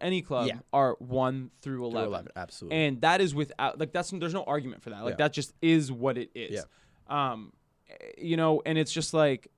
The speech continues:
Speaker 1: that is such a big component of what makes every club successful, is that amount of cash they could bring in by marketing their players, that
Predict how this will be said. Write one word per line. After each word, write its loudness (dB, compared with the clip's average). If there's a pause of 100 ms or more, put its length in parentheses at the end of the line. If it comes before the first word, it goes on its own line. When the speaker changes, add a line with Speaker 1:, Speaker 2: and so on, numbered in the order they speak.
(140)
Speaker 1:
that 2
is -2
such -2
a 2
big -2
component -6
of -10
what -2
makes -8
every -6
club -4
successful, -6
is -8
that -4
amount -8
of -18
cash -10
they -10
could -10
bring -2
in -6
by -4
marketing -8
their -10
players, -8
that -6